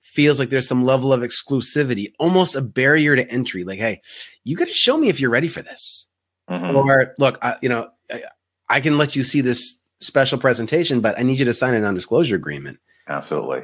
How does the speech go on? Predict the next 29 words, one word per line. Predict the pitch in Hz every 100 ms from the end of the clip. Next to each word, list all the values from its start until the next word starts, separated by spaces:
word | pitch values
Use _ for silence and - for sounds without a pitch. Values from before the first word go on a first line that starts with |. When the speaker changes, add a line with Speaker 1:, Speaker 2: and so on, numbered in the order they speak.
| - _ -
Speaker 1:
You |
know, | 104 101
and | 113
it's | 117 -
like, | 117 110 - _ _
"Oh, | 107 139 - _ -
like, | -
this | 143 -
is | -
serious." | 143 165 - - - - - _ _ _ -
Speaker 2:
Well, | 120
you | 127
know, | 127
Jeremy, | 117 139 135 135 -
the | 110
whole | 110 143
thing | 143 135 127
is | 113
when | 107 110
a | 110
lot | 107 127
of | 120
people | 127 120 110
are | 101 98
in | 92
this | 87 104 - -
style | - - 98 98 92
of | 82 73
business, | 104 110 80 - -